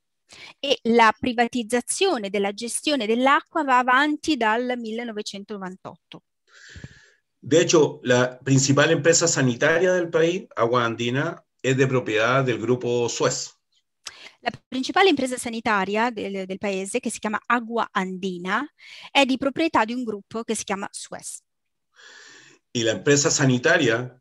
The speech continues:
Speaker 2: esval, que nos da agua a nosotros en la región de Valparaíso, es de propiedad de los profesores de Ontario, Canadá.
Speaker 1: E, eh, questa,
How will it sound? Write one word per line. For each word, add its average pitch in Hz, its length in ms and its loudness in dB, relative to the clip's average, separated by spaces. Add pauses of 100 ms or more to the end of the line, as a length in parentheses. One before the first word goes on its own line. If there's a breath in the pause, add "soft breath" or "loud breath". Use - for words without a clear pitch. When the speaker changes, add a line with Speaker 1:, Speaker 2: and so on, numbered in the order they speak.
(140)
Speaker 2:
esval, 139 640 0
que 113 140 -6
nos 107 160 -4
da 123 240 2
agua 139 180 2
a 113 60 -2
nosotros 123 720 -2
en 113 120 -2
la 104 120 0
región 131 320 0
de 139 60 4
Valparaíso, 143 880 2
es 120 100 0
de 123 100 0
propiedad 120 680 0
de 104 140 -6
los 113 120 0
profesores 110 460 -2
de 117 40 -2
Ontario, 107 540 -4
Canadá. 87 420 -8 (1300 loud breath)
Speaker 1:
E, 277 240 4
eh, 214 560 2
questa, 262 500 2